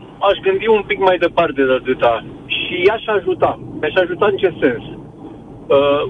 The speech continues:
e bine să ajuți un om și atunci când greșești, chiar dacă greșește. Sunt foarte mulți dintre ei, marea majoritate, care pleacă de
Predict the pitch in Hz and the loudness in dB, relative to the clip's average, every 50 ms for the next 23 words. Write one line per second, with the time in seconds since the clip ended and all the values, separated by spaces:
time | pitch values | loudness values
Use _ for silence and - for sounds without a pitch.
0 | - - - - 196 196 - 233 240 240 - - 220 - - 226 214 - - - | -8 -8 -2 0 0 2 2 2 2 2 2 2 0 0 0 -2 -2 -2 -6 -12
1 | - - - - - - - - 320 320 180 185 - 381 - - 349 - - 175 | -12 -8 -4 -2 2 2 2 4 2 4 4 2 2 2 2 2 0 0 2 0
2 | 175 - - - 339 311 - 143 143 139 - - 160 135 - - - - 139 139 | 0 0 0 2 2 2 2 2 0 0 2 2 0 0 0 -4 -6 0 0 2
3 | 139 147 147 131 135 131 - - - - - - - 135 - 160 - 156 139 - | 2 2 0 0 0 0 0 0 -2 0 -2 -2 -2 -2 -4 0 0 0 0 2
4 | 202 226 226 - 208 190 185 185 185 170 139 107 120 131 135 139 135 135 135 127 | 2 0 2 2 0 2 2 2 0 0 -2 -4 -2 0 2 2 2 2 0 2
5 | 123 127 131 139 147 - - - - 147 156 170 165 160 151 151 139 123 131 123 | 2 2 2 2 0 -2 -4 -2 0 2 2 2 2 0 0 0 0 0 -2 0
6 | - 156 170 175 175 185 - 175 165 156 151 - - 190 190 190 151 180 175 147 | 2 0 0 0 0 -2 0 2 2 0 0 0 0 0 0 2 0 0 2 2
7 | 151 | 2